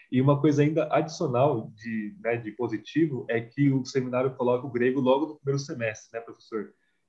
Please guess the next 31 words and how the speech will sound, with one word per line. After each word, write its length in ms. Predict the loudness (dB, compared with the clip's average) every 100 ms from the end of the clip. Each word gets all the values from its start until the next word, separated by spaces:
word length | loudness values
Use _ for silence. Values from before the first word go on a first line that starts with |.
| -16
Então, 540 | -2 2 2 2 -2 0
alguns 300 | 2 2 2
seminários 380 | 4 6 4
colocam 380 | 2 2 2 2
lá 100 | -2
pro 140 | -4 -10
final, 640 | -10 -4 0 0 -2 -8
né? 100 | -12 -12 _ _ 2
E 80 | 6
eu 100 | 8
acho 240 | 6 0
muito 380 | 2 2 0 0
proveitoso 680 | 2 2 2 0 0 2 4
o 40 |
aluno 260 | 4 2 0
já 100 | -4
entrar 440 | -4 -2 2 2
e 20 |
ter 140 | 0 -6
esse 240 | -6 -10
primeiro 240 | -6 -6
contato 420 | -6 -2 -2 -2 -4
com 140 | -2
o 40 |
grego 280 | 2 0 0
um, 280 | -2 -2 -2
depois 300 | -4 -4 -4
o 40 |
grego 200 | -4 -4
dois, 380 | -4 0 0 0
grego 200 | -2 -4